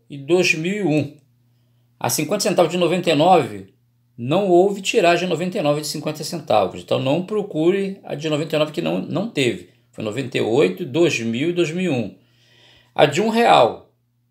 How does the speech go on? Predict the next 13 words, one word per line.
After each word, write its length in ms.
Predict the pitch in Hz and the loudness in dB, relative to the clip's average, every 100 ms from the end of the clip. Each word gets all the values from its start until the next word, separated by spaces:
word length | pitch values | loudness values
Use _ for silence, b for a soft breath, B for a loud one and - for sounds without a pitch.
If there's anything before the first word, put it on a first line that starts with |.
| _ _ | _ _
teve 480 | - 156 123 92 - _ _ _ _ | -4 -2 -2 -6 -18 _ _ _ _
a 80 | - | -10
de 160 | 101 | -6
noventa 440 | 123 123 139 185 226 | -4 -2 -2 -2 0
e 20 | |
oito, 680 | 180 139 156 196 - 277 - _ _ _ _ _ _ _ | 2 4 4 4 -4 -8 -10 _ _ _ _ _ _ _
tá? 420 | - 123 139 - _ _ _ _ _ _ _ _ _ _ _ _ _ _ _ _ _ _ _ _ _ _ _ _ | 4 6 6 -2 _ _ _ _ _ _ _ _ _ _ _ _ _ _ _ _ _ _ _ _ _ _ _ _
E 80 | 156 | 6
a 80 | |
de 100 | 170 | 6
noventa 360 | 180 160 190 190 | 4 2 0 -2
e 40 | |
nove. 440 | 190 123 113 98 | 0 4 4 2